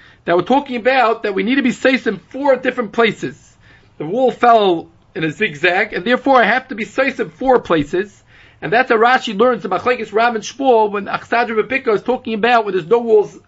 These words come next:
left at all. And Rav holds you can be safe in even four ruchos. And Shmuel Shita is that if there's no wall at all,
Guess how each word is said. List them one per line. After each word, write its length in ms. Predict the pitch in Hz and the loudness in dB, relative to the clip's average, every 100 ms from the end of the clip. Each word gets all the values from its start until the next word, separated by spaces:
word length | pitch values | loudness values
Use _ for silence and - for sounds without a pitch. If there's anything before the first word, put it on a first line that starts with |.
| _ - | _ -4
left 260 | 196 202 196 | -2 0 -2
at 100 | 156 | -2
all. 340 | 139 131 156 _ _ - _ - | 0 -2 -6 _ _ -20 _ -4
And 140 | 160 | 0
Rav 180 | 226 247 | 2 2
holds 220 | 240 214 | 2 0
you 80 | 185 | -4
can 100 | 175 | -8
be 60 | 180 | -4
safe 340 | - 247 202 | 0 0 0
in 100 | 220 | -4
even 200 | 214 185 | -6 -8
four 260 | - 202 175 | 0 2 2
ruchos. 600 | 170 175 208 - - _ _ - - - | -4 -4 -4 -6 -20 _ _ -20 -20 -6
And 120 | 156 | -6
Shmuel 260 | - 233 285 | -4 -4 -2
Shita 260 | 285 269 262 | -2 -2 -2
is 520 | 285 285 247 226 - | 0 2 2 -2 -2
that 200 | 208 220 | 0 0
if 80 | 180 | -4
there's 200 | 185 170 | -8 -4
no 380 | 190 285 277 | 0 2 2
wall 460 | 240 190 262 262 233 | -2 -6 0 2 4
at 100 | 214 | 2
all, 560 | - 269 226 147 156 | 2 4 4 2 -6